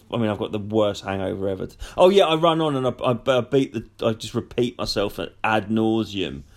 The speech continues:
So I'll say something and I'm going, "Oh my God, yeah, yeah, that's right." And then I have to say it again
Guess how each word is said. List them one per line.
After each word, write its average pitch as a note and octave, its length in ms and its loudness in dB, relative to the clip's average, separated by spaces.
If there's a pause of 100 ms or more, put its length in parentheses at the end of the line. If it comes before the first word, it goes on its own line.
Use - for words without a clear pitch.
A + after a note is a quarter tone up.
(280)
So F3 180 4
I'll E3+ 120 4
say F3 300 2
something C3+ 320 -4
and B2+ 100 -4
I'm D3 120 -2
going, E3+ 120 -2
"Oh - 100 -4
my C#4+ 120 0
God, C#4+ 240 -4
yeah, D4 120 0
yeah, A#3 220 0
that's - 240 -6
right." A3+ 320 0 (480)
And C3+ 220 4
then D3 180 6
I C3 140 6
have B2+ 300 -6
to A#2 260 0 (200)
say A2+ 180 0
it - 60 -2
again A2 420 -2